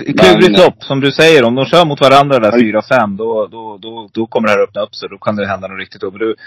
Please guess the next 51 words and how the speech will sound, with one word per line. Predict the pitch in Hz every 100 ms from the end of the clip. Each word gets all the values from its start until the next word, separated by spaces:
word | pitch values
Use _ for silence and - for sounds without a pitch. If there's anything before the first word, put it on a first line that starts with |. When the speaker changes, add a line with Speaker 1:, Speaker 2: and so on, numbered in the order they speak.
| - _ -
Speaker 1:
och | 110
så | -
har | 135
vi | 131
Melanders | 123 117 127 151 135 123
jäkla | 113 - 98
stallform. | - 101 90 98 98
Den | 110
är |
hysterisk, | 110 104 - 131 127 85 -
alltså. | - - -
Det |
är | 104 104 104
ju... | 101 101 _ _ _ _ _ _ _ _ -
Ja, | 113 101 90
Örjan | 110 110
Kihlström | 107 117 104 113 107
upp | 104 98
benchmark | 113 113 - 110 107 -
där | 98
till | 95 -
sex | 107 98 -
procent. | 104 - 95 101
Den | 110
vinner | 117 113
inte | 117
heller | 117 123
ihjäl | 104 92 90
sig, | 98
men | 98
jag | 104
tycker | 135 - 110
att | - _ -
många | 110 131 120 156
av |
Stefans | 147 143 123 - 113 -
hästar, | 107 -
de | 101 101
här | 101
som | 104 101
har | - 107 101
vunnit | 107 104 120 131 120
lite, | 107 120 101 - 139
de | 170
har | 135
börjat | 123 117
vinna | 107 101 98
nu. | 127 104
Så | - -
att... | 95 - -
Eh, | 98 95 92 92